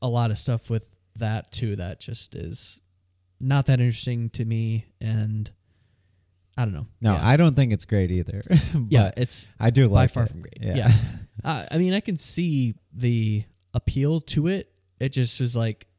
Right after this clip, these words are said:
Speaker 1: I've seen better action movies. I've seen better eighties movies. I've seen better war movies. I've seen better post-traumatic stress disorder movies. Why am I watching <laughs> this? That's, is, like,
Speaker 2: Yeah.
Speaker 1: mid on every level. But
Speaker 2: I think it's pretty fair. It's not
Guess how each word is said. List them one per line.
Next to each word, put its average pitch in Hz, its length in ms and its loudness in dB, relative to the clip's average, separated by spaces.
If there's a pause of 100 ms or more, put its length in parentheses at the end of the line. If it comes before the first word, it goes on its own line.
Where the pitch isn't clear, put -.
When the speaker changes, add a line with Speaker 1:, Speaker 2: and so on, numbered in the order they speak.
Speaker 1:
I've 123 180 -4
seen 143 400 -2
better 123 220 0
action 131 320 -2
movies. 127 360 -2
I've 113 100 -6
seen 131 200 -4
better 127 180 0
eighties 120 320 0
movies. 117 420 -2 (380)
I've 117 140 0
seen 139 200 0
better 131 220 4
war 131 200 4
movies. 117 360 2
I've 113 140 -2
seen 123 260 -4
better 117 280 -2 (500)
post-traumatic 131 480 0
stress 151 200 -2
disorder 113 400 -4 (340)
movies. 123 500 -2 (100)
Why 123 240 -2
am 135 80 0
I 127 80 2
watching 113 420 -4
<laughs> - 0 -
this? 131 320 -6
That's, 123 260 -8
is, 127 200 -6
like, 117 160 -4
Speaker 2:
Yeah. 85 160 -2 (240)
Speaker 1:
mid 131 280 0
on 123 140 0
every 120 220 0
level. 110 500 -4
But 98 200 -6
Speaker 2:
I - 40 -16
think 139 160 6
it's 120 80 2
pretty 107 200 4
fair. - 240 -10 (180)
It's - 240 -6
not 110 320 2